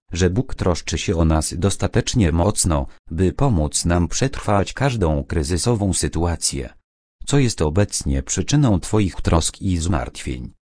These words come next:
Bez względu na to, jak uzasadnione są twoje troski i jak poważne,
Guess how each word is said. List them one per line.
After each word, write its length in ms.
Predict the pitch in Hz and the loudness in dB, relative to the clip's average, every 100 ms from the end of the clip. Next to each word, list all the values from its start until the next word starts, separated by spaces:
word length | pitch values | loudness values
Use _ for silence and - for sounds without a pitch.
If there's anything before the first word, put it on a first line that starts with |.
| _ _ - | _ _ -2
Bez 280 | 85 87 | 2 2
względu 520 | 80 85 95 143 113 98 | 0 0 2 4 4 4
na 120 | 127 | 2
to, 140 | 90 | 0
jak 240 | 80 76 90 | 0 0 0
uzasadnione 840 | 85 82 78 95 95 117 143 101 | 0 0 0 0 2 4 2 2
są 240 | 127 117 | 0 -2
twoje 340 | - - 80 71 | -2 0 0 0
troski 600 | - - - 87 82 90 | -4 -4 -4 -4 -4 -4
i 100 | 85 | -2
jak 220 | 82 - | -2 -2
poważne, 600 | 82 82 131 85 78 | -2 2 2 2 -2